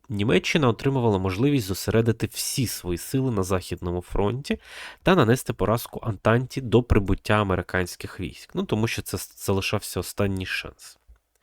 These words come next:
Якщо прибуде двохмільйонна американська армія, у німців просто вже не буде можливості жодної перейти в наступ.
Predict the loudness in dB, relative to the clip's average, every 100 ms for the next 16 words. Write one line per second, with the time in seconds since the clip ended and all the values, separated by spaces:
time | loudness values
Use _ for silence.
0 | -20 -10 -6 -2 -2 2 0 2 2 2
1 | 0 -2 -2 0 4 4 4 4 4 2
2 | 0 -4 0 4 4 2 -4 -8 -20 -4
3 | 0 0 0 -2 2 2 2 -4 -2 -2
4 | -4 -6 -4 -4 -2 -4 -2 -2 -2 -6
5 | _ _ _ -4 -4 -2 -2 0 -2 -6
6 | -14 -16 -18 _ _ _ _ -4 0 0
7 | -2 -4 -4 -4 -6 -4 -4 -6 -6 -8
8 | -8 -20